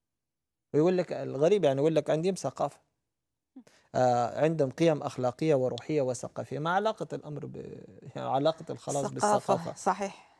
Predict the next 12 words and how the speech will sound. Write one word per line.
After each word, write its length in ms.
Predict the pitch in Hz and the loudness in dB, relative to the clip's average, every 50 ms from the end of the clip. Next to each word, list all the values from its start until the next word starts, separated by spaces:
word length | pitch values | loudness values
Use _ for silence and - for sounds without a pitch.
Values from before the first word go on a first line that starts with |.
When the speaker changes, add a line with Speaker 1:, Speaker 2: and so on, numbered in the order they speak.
| _ _ | _ _
Speaker 2:
صحيح. 340 | _ _ - 190 202 202 - | _ _ -10 -8 -4 -2 0
Speaker 1:
هل 120 | 147 156 | 2 4
ال-، 140 | 156 151 147 - | 4 2 2 2
هل 160 | 151 156 156 | 2 2 2
الثقافة 480 | 151 - - 151 - - 170 165 - 156 | 2 2 0 0 4 4 4 4 4 0
تخلص؟ 500 | 160 170 - - 175 185 202 196 - - | -2 -2 0 0 2 2 2 -2 -4 -6
طب 140 | - 151 156 | -6 -2 -2
ما 100 | 156 165 | -2 0
كل 680 | 175 220 226 220 220 208 202 208 196 190 180 180 185 | 2 2 2 2 2 0 0 0 0 0 2 2 2
الشعوب 640 | 180 170 156 - - - 165 165 170 185 180 165 156 | 2 0 -2 -4 -2 2 2 4 4 4 2 2 0
عندها 340 | 147 147 147 147 147 143 | -2 -2 0 0 0 0
ثقافة. 460 | 135 - 135 - - 131 131 127 - | -2 -4 -6 -6 -4 -6 -6 -6 -10